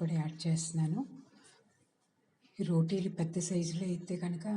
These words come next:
అవి కుదరవు, ఒత్తడానికి కుదరవు. అందువల్ల చిన్న చిన్నవే చేసుకొని ఒత్తుకోవాలి.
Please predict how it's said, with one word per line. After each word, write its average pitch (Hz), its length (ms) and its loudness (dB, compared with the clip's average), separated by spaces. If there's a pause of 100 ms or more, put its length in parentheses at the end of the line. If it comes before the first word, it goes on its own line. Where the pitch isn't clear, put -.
(1000)
అవి 160 180 2 (1400)
కుదరవు, 165 420 4 (180)
ఒత్తడానికి 165 480 -2 (100)
కుదరవు. 151 340 -2 (200)
అందువల్ల 165 280 4 (100)
చిన్న 160 140 2 (100)
చిన్నవే 160 320 6 (120)
చేసుకొని 160 500 -4
ఒత్తుకోవాలి. 151 640 -6